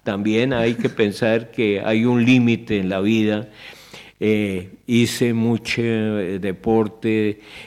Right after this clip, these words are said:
eh, escalé montañas, fui alpinista, eh, también como parte de investigación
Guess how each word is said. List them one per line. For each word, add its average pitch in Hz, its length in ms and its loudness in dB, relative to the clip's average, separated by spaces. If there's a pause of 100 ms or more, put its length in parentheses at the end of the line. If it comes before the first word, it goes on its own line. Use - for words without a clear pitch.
eh, 98 500 -4
escalé 113 640 0
montañas, 117 1080 0
fui 113 260 2
alpinista, 120 880 0 (340)
eh, 117 440 2
también 123 680 2
como 104 400 -2
parte 117 440 0
de 117 140 2
investigación 113 1120 0